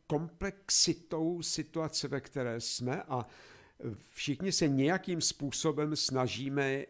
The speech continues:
jí porozumět a samozřejmě ti, kteří mají moc a svoje odpovídající ambice, i jí vládnout. To znamená řídit chování jiných. A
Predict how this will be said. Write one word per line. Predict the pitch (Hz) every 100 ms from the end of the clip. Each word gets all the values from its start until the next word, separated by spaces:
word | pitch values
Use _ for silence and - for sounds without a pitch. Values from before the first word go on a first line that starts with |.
| 151 -
jí | 120 131 143 143
porozumět | - - 139 151 160 175 175 180 180 180 - -
a | 127 - -
samozřejmě | 151 135 143
ti, | 151
kteří | - 143 135
mají | 127 117 113
moc | 117 165 - - 131
a |
svoje | - 120 113
odpovídající | 104 - 131 117 110 110 - -
ambice, | 117 117 151 - 135 127 - - - _ -
i | 143 151 147 - -
jí | 110 113 143 147 151 - -
vládnout. | 107 131 123 143 147 113 -
To | 123
znamená | 120 123 120
řídit | - 151 170 190 -
chování | - 131 131 135 135 131 127 127 120
jiných. | 107 123 131 117 90 - - - - - - _ _ _ _ _ _ _ _ _ _ _ _ _ 113
A | 113 104 110